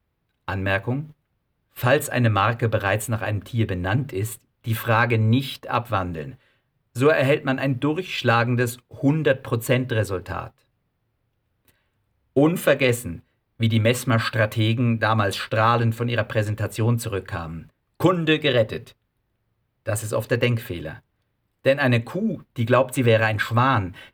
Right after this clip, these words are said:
ist weit schwieriger vom Eis zu kriegen. Die meisten dieser Methoden sind zum Glück nur Moden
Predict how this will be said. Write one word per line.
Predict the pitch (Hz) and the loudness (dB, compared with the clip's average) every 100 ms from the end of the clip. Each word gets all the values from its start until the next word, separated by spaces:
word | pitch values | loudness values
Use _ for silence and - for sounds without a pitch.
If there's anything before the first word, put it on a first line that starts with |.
| _ | _
ist | 113 - | -10 0
weit | 113 120 - | 2 2 0
schwieriger | 131 135 123 107 | -6 -2 0 0
vom | - 98 | 0 -4
Eis | 92 92 - | -4 -6 -8
zu | - 107 | -12 -14
kriegen. | - 95 80 78 76 _ _ _ _ _ _ _ - | -8 -10 -8 -12 -14 _ _ _ _ _ _ _ 0
Die | |
meisten | 147 190 202 160 | 4 2 0 -2
dieser | 143 | 2
Methoden | 135 117 135 151 139 | 2 2 0 0 0
sind | 127 117 - | -2 -2 -2
zum | 107 | 0
Glück | 117 117 | 0 2
nur | 120 | 4
Moden | 110 101 120 113 110 | 4 2 0 -2 -8